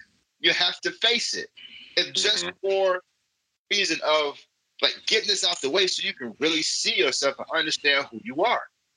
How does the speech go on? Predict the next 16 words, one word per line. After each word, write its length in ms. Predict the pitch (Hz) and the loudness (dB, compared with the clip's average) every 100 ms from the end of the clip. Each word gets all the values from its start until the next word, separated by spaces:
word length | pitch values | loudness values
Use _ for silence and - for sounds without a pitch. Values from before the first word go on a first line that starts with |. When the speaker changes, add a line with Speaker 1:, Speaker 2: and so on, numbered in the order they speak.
| - | 2
Speaker 1:
Are 160 | 160 | 2
you 300 | 190 170 185 127 | 2 -2 -6 -4
just 280 | - 180 190 | 0 0 0
afraid 280 | 185 202 208 | 2 2 2
of 60 | 202 | 0
this, 240 | 208 - | -2 -2
or 140 | 147 131 - | -2 0 2
are 140 | 160 | 2
you 160 | 156 147 - | 2 -2 0
bigger 240 | 214 170 | 2 2
than 200 | 107 87 | -2 -6
this? 360 | 82 - - - - _ _ _ - | -10 -18 -20 -20 -20 _ _ _ 0
Which 140 | 240 | 2
Speaker 2:
Oh, 80 | 220 | 2
so 140 | 392 | 2
Speaker 1:
one? 140 | - | 2